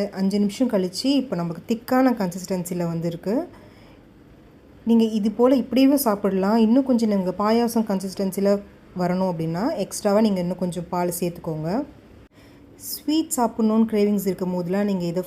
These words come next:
ஃபாஸ்டா ஒரு ஃபிஃப்டீன் மினிட்ஸ்ல செஞ்சு முடிச்சிடலாங்க. டேஸ்ட்டும் சூப்பரா இருக்கும். ட்ரை பண்ணி பாருங்க. இப்போ ஸ்வீட்டுக்கு கால் கப் அளவுக்கு கண்டென்ஸ்டு மில்க் சேர்த்துருக்கேன். இது கூடவே கால் கப் அளவுக்கு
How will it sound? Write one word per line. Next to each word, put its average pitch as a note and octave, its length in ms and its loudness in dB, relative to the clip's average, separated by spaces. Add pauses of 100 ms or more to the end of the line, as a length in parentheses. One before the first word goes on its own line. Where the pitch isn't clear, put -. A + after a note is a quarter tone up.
ஃபாஸ்டா F#3+ 420 -4
ஒரு F#3+ 80 -4
ஃபிஃப்டீன் G3+ 320 -2
மினிட்ஸ்ல G3 340 -2
செஞ்சு F3 280 -4
முடிச்சிடலாங்க. E3 520 -6 (240)
டேஸ்ட்டும் F#3 460 -6
சூப்பரா F#3 420 -8
இருக்கும். F#3 340 -6
ட்ரை F3 200 -6
பண்ணி F3+ 240 -8
பாருங்க. D#3+ 240 -8 (800)
இப்போ F#3+ 160 -2 (360)
ஸ்வீட்டுக்கு C4+ 520 -2 (220)
கால் C4+ 260 4
கப் A3 220 -2
அளவுக்கு F#3 240 -4 (100)
கண்டென்ஸ்டு G3+ 400 0
மில்க் E3+ 200 -8
சேர்த்துருக்கேன். E3+ 480 -4 (800)
இது F#3 160 -2
கூடவே F3+ 260 0 (160)
கால் A3 260 4
கப் G#3 220 -2
அளவுக்கு E3+ 340 -2